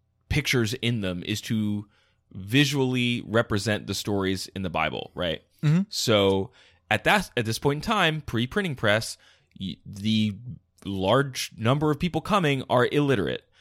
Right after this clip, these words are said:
Speaker 1: um, or at least are not able to read the Bible 'cause it's written in Latin,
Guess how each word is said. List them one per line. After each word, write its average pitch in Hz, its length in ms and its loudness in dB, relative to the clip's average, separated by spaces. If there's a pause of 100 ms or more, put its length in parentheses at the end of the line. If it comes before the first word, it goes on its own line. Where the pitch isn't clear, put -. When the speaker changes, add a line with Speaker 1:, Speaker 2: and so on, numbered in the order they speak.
(280)
Speaker 1:
um, 92 520 0 (480)
or 110 240 6
at 107 140 2
least 139 200 2
are 143 40 2
not 127 280 4
able 120 300 4
to 120 180 0
read 104 340 0
the 104 120 0
Bible 90 420 0
'cause 87 160 -8
it's 85 140 -8
written 95 160 -6
in 139 100 -2
Latin, 196 460 -2